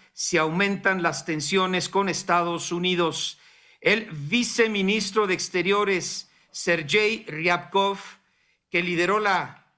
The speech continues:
delegación rusa en las negociaciones de lunes en Ginebra, dijo este jueves en declaraciones televisadas que no podía confirmar ni excluir la posibilidad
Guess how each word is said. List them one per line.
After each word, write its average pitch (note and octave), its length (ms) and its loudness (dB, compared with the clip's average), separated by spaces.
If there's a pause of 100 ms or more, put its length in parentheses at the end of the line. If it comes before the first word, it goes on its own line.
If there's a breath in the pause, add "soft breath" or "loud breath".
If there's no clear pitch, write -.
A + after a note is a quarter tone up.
delegación E3+ 680 0
rusa G3+ 380 0
en F#3 100 -2
las D#3+ 160 -2
negociaciones E3+ 760 0
de D#3+ 120 0
lunes F#3+ 400 0
en E3 120 -2
Ginebra, F3 720 0 (400 soft breath)
dijo G#3+ 320 0
este A#3 200 0
jueves A3+ 680 -2 (240 soft breath)
en E3 160 -2
declaraciones F#3 880 0
televisadas F3+ 920 0 (240 soft breath)
que D#3+ 120 -2
no A3 180 2
podía A3+ 320 0
confirmar G3 680 0
ni G#3+ 100 0
excluir F#3+ 500 -2
la G3+ 140 0
posibilidad G3 720 0